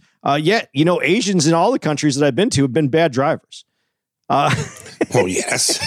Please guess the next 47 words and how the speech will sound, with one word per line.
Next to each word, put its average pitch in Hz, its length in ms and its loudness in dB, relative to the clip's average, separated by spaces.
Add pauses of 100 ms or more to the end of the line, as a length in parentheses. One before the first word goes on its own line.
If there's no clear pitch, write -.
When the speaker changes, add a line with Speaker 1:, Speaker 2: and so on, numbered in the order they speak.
(220)
Speaker 2:
<laughs> - 20 -18 (1000)
Yeah. - 180 -2 (200)
Speaker 1:
So 233 160 2
some 233 240 2
of 294 40 2
the 285 80 2
Speaker 2:
That - 140 0
ain't 208 120 0
Speaker 1:
stere-, - 40 0
Speaker 2:
going 107 220 -2
away. 104 200 2
Speaker 1:
some 240 240 2
of 320 60 2
the 262 60 4
stereotypes 190 600 2
are 196 60 2
true, 214 400 2 (560)
but 214 320 0 (260)
I, 170 380 -2
I, - 40 -6
what, 175 320 2
what 180 100 4
I, 170 80 4
I, 160 380 0
I'm 156 100 0
making 165 220 0
a 143 60 2
joke 160 280 0
about 120 160 0
it, 101 80 -4
but 117 100 -6
in 156 140 0
sports, 208 500 0 (280)
I 180 60 -2
mean, 202 200 2
if 180 100 -8
you 262 120 2
have 247 180 4
the 190 100 2
goods, 139 420 0 (460)
people 214 240 0
are 214 100 4
going 165 520 0
to 151 120 -4
see 165 340 2
you 113 380 0 (100)
eventually. 139 640 0